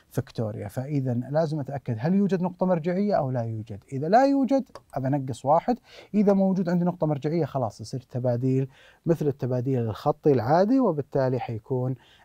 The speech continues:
N فكتوريا. نشوف الحين المثالين اللي عندنا، نشوف المثال، ناخذ مثالين جنب بعض كذا، واحد بدون نقطة مرجعية وواحد مع نقطة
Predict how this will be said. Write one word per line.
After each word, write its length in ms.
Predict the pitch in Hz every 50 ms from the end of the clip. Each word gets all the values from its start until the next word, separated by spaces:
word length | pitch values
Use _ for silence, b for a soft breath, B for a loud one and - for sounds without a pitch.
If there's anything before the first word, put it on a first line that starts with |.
| b -
N 140 | 151 135 131 131 127 123 131 135 - _ - -
فكتوريا. 460 | - 165 - - - 90 - - - - _ _ _ _ _ _ _ _ _ _ _ -
نشوف 280 | 269 269 - 226 175 -
الحين 280 | 117 - - 139 135 131
المثالين 760 | 131 123 127 123 - 135 123 120 123 127 139 160 190 208
اللي 180 | 185 139 120 120
عندنا، 520 | 117 131 135 127 127 147 180 214 226 220
نشوف 340 | 185 170 - 202 185 - -
المثال، 520 | 143 131 135 127 - 151 143 147 147 151 - - - 151 143 139
ناخذ 360 | 147 160 147 - - 156 160
مثالين 320 | 160 143 175 180 190 190
جنب 200 | 180 196 185 143
بعض 240 | 123 120 110 127 131
كذا، 200 | - - 131 135
واحد 460 | 143 175 190 185 156 - 165 143 143
بدون 260 | 143 151 151 175 180 185
نقطة 240 | 190 - - 202
مرجعية 400 | 190 185 170 165 202 208 254 262
وواحد 340 | 247 220 190 165 - 170 147 139
مع 160 | 139 123 127
نقطة 420 | 151 160 - - - - 160 185